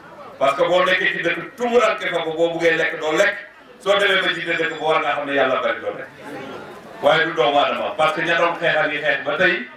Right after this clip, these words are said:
ña doon bañ dañuy indi bañ ba tey, mais yàlla miy joxe mu ngi joxe ba tey. Dañuy dem ci lu am solo,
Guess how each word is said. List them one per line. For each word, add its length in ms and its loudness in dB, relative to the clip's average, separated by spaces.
ña 160 0
doon 240 2
bañ 220 -2
dañuy 320 -2
indi 140 -2
bañ 200 0
ba 140 -2
tey, 300 -2
mais 160 0
yàlla 260 2
miy 160 -4
joxe 260 -2
mu 80 -8
ngi 80 -4
joxe 220 -4
ba 120 -4
tey. 120 -8
Dañuy 260 0
dem 200 -2
ci 80 -12
lu 140 -2
am 120 -4
solo, 300 -2